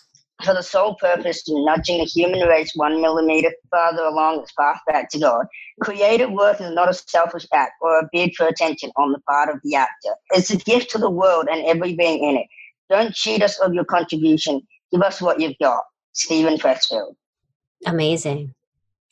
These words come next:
Speaker 1: So that's, that's one of my favorite quotes. Yeah.
Speaker 2: Love
Speaker 1: So I
Speaker 2: that.
Speaker 1: think you shouldn't hold yourself back. If you stay, you know, unfortunately wallowing in your bad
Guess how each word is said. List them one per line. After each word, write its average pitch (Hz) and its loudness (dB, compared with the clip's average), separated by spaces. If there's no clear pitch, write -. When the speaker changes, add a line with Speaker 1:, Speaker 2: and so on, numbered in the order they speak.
Speaker 1:
So 165 -2
that's, 180 0
that's 196 2
one 185 2
of 175 -2
my 170 2
favorite 156 0
quotes. - -2
Yeah. 160 2
Speaker 2:
Love 175 -10
Speaker 1:
So - -4
I 165 4
Speaker 2:
that. 165 -12
Speaker 1:
think 180 -2
you 175 2
shouldn't 196 0
hold 185 0
yourself 160 0
back. 180 2
If 233 2
you 269 2
stay, 233 0
you 208 -4
know, 202 2
unfortunately 185 0
wallowing 180 0
in 175 0
your 170 -2
bad 160 0